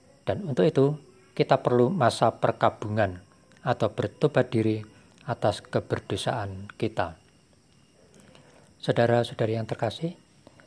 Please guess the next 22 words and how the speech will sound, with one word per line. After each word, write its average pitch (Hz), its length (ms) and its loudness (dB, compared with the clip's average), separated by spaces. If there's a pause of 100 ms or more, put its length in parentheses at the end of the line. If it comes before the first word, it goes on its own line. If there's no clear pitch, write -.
semoga 120 560 6
sabda 113 320 0
Tuhan 101 400 -2
hari 135 240 2
ini 117 140 -4 (880)
semakin 131 500 2
memahamkan 117 640 2
kita 143 480 -4 (580)
bahwa 110 320 6
berpuasa 117 540 0
itu 117 240 0
bukan 151 560 0
mengurangi 127 420 2
makan 139 480 0
minum, 120 320 0 (800)
tetapi 120 500 0
mengurangi 117 560 4
sikap - 460 0
berbuat 107 340 0
dosa 95 460 -4 (640)
atau 104 420 -2 (160)
bertobat. - 800 -4